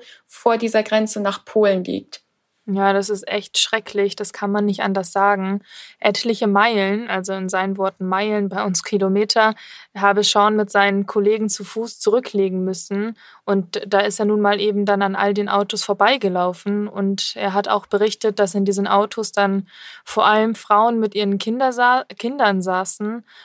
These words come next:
Speaker 2: und teilweise sogar ohne Gepäck, weil in der Hektik des Krieges die Familie gar nicht mehr einpacken konnte, außer sich selbst und dann ins Auto zu springen und einfach loszufahren.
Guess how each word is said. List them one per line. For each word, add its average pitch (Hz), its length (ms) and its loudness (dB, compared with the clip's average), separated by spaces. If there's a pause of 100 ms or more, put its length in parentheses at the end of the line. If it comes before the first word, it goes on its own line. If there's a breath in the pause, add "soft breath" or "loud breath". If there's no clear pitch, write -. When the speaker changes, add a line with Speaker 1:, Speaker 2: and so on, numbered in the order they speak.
(200 loud breath)
Speaker 2:
und 196 360 0
teilweise 202 560 2
sogar 196 320 2
ohne 214 220 0
Gepäck, 233 440 -4
weil 196 360 4
in 202 180 -2
der 202 140 4
Hektik 214 400 -4
des - 180 -4
Krieges 233 560 -2
die 214 120 -6
Familie 214 480 0
gar 208 180 2
nicht 214 160 -8
mehr 208 120 0
einpacken 214 520 -2
konnte, 208 400 0
außer 214 260 0
sich 196 220 -2
selbst 214 420 -2
und 196 140 -6
dann 196 100 0
ins 202 160 -2
Auto 220 320 0
zu 208 140 -8
springen 202 420 -4
und 202 160 -10
einfach 196 320 -6
loszufahren. 196 840 0